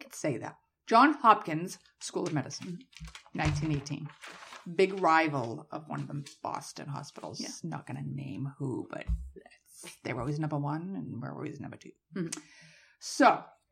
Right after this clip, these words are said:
Speaker 1: his roommate is Tinsley Harrison,
Speaker 2: Mm-hmm.
Speaker 1: and he winds up becoming a lifelong friend and a student who went on to study cardiovascular surgery. Blaylock was an average student, but he excelled in surgery, so he becomes a surgeon. That
Speaker 2: Mm-hmm.
Speaker 1: was his thing.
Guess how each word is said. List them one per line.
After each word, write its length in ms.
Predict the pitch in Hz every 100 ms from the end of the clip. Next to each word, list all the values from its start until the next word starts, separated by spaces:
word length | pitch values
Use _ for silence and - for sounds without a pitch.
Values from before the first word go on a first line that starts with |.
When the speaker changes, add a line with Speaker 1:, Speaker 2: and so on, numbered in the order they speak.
| _ _ - -
Speaker 1:
his 260 | - 202 190
roommate 540 | 214 381 208 175 - -
is 400 | 175 170 170 - _ _ _ -
Tinsley 680 | - 233 214 208 220 220 220 -
Harrison, 520 | 233 196 - - 151 _
Speaker 2:
Mm-hmm. 260 | 208 180 180 196
Speaker 1:
and 160 | 180
he 140 | 160 220
winds 380 | 214 214 214
up 80 | 208
becoming 340 | 202 190 180 175
a 60 | 165
lifelong 520 | 160 165 165 196 196
friend 320 | 190 175 160
and 140 | - 156
a 40 |
student 440 | 151 - 170 160 165
who 80 | 175
went 320 | 165 156 151 - _ _
on 200 | - 160 151
to 100 | 151
study 260 | - 147
cardiovascular 800 | 147 135 135 131 - 139 143 139
surgery. 380 | - - - - _ - - - - -
Blaylock 480 | 165 160 160 160 165
was 140 | 160
an 100 | 175 -
average 300 | 156 170 175
student, 500 | - 175 151 156 -
but 100 | 156
he 140 | 175
excelled 340 | - - 170
in 100 | 170
surgery, 460 | 160 165 147 147 147
so 160 | 143 151
he 120 | 156
becomes 340 | 156 143 139
a 40 | 139
surgeon. 400 | 131 120 131 135
That 80 | 135
Speaker 2:
Mm-hmm. 80 |
Speaker 1:
was 140 | - -
his 140 | 156
thing. 280 | 151 - 151